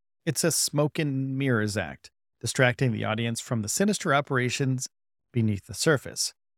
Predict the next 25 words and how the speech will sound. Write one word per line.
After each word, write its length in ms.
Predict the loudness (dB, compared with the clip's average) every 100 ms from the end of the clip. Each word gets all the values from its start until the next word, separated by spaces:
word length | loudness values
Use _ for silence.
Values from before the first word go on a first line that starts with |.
| -4
Yet, 500 | 0 0 -2 -10 -12 _ _ 0
the 80 |
most 380 | 2 2 2 -2 -4
alarming 480 | -2 0 -2 -2 -6
facet 440 | -4 -4 -4 -8 -10 _ _ -2
is 180 | -2
the 100 | 0
role 380 | -2 0 0 0
that 260 | 0 -2 0
Google, 440 | 0 0 0 -4 -8 _ _ -4
along 320 | -2 0 0
with 160 | 0
the 100 | -2
larger 420 | -4 -2 -2 -2 -4
digital 440 | -2 -2 -2 -2
advertising 580 | 2 2 2 0 0 2
ecosystem, 680 | 0 0 0 -2 -4 -2 -4 -6 _ _ _
plays 360 | 2 4 2
in 140 | 0 -2
fueling 440 | -2 0 2 2
the 80 | 2
substantially, 960 | 0 -2 -2 2 2 2 0 0 -2 -4 _ _ _ _ _ _ _ _ _ _ _ _ _ 0
edit 180 | 0 0
this 160 | -2
out, 160 | -2 -4